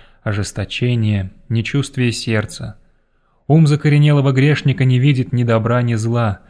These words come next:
сердце его теряет способность к духовным ощущениям.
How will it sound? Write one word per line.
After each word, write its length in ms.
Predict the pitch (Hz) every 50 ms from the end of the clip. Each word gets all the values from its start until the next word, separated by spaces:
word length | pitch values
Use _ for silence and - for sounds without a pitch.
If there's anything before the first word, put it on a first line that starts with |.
| _ _ _ _ _
сердце 440 | - - - 139 131 - - - 123
его 180 | 113 113 120
теряет 400 | 113 - 117 113 113 113 107 -
способность 600 | - - 117 107 - - 123 113 117 117 107 110
к 60 | 113 117
духовным 520 | 117 107 - - 120 110 113 110 107 107
ощущениям. 840 | 104 - - - 107 - - - - 127 123 113 101 95 95 90